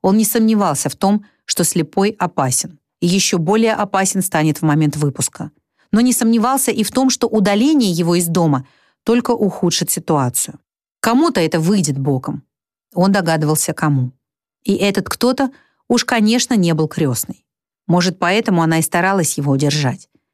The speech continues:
Им нужен козёл отпущения. Ральф годился на эту роль. "Козёл", шепнул он сам себе. "Ты пригодишься им в роли козла, дружище. Или барана. Глупого, жертвенного барашка". Он поморщился, сознавая, что ведёт себя как пьяный, хотя вовсе не пьян.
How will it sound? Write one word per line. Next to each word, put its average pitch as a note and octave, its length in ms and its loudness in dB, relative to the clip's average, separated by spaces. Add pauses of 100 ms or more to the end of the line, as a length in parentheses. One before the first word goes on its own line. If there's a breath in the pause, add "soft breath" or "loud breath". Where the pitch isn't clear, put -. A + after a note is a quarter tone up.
(160)
Им G3+ 160 2
нужен A3 240 2
козёл G#3+ 300 0
отпущения. G3+ 760 0 (480)
Ральф F#3+ 320 0
годился C#3+ 480 0
на C#3 140 0
эту C3+ 180 -2
роль. C3+ 260 -2 (520)
"Козёл", D3 580 -2 (140)
шепнул D#3 400 -2
он C#3+ 100 2
сам C#3 220 -2
себе. C3+ 340 -6 (400)
"Ты B3 140 0
пригодишься A3+ 680 0
им F3 140 2
в D#3+ 40 0
роли D#3 200 2
козла, D#3+ 400 0
дружище. C3+ 580 -2 (360)
Или F3 180 2
барана. D#3 580 0 (320)
Глупого, E3 480 2
жертвенного C3+ 640 0
барашка". C3 680 -2 (840)
Он G3 140 2
поморщился, G3+ 640 0
сознавая, F3 480 0
что F3 160 -4
ведёт F3 260 0
себя D#3+ 220 -2
как - 180 -4
пьяный, E3+ 320 0
хотя D#3+ 300 -2
вовсе D#3+ 320 -2
не D#3+ 80 0
пьян. D3+ 360 -4